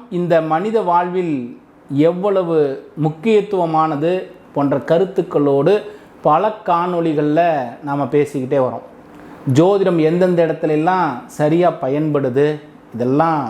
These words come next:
பேசிக்கிட்டே வரோம். இன்னைக்கு குறிப்பாக பொருளாதாரத்தின்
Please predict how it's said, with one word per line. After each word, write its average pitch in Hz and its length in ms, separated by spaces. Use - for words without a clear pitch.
பேசிக்கிட்டே 139 560
வரோம். 143 260
இன்னைக்கு 170 380
குறிப்பாக 151 640
பொருளாதாரத்தின் 208 1200